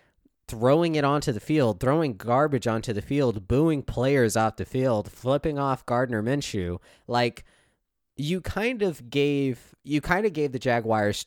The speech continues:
two wins, right? They took the, the, the regular win for winning the game, but you gave them a secondary win and being like, "Oh, well,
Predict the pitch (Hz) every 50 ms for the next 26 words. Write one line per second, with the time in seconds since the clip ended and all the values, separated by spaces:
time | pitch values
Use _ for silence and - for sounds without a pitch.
0 | _ - - - 156 151 135 120 113 127 113 87 78 80 78 - 104 98 107 120
1 | - 123 113 - 147 147 127 - - 120 117 - 104 - 113 113 113 110 - -
2 | 110 104 113 135 160 185 190 160 120 107 101 92 85 87 80 80 78 90 101 -
3 | - 101 104 101 95 95 92 90 92 87 98 131 143 135 101 90 85 82 - -
4 | - _ - - - 131 - 156 139 170 165 165 147 151 131 117 - - - 196
5 | 214 - 180 143 120 117 107 104 101 98 104 101 98 101 101 101 - 110 110 107
6 | 104 104 104 101 98 95 - - 131 147 160 143 117 101 101 104 104 98 98 95
7 | 92 -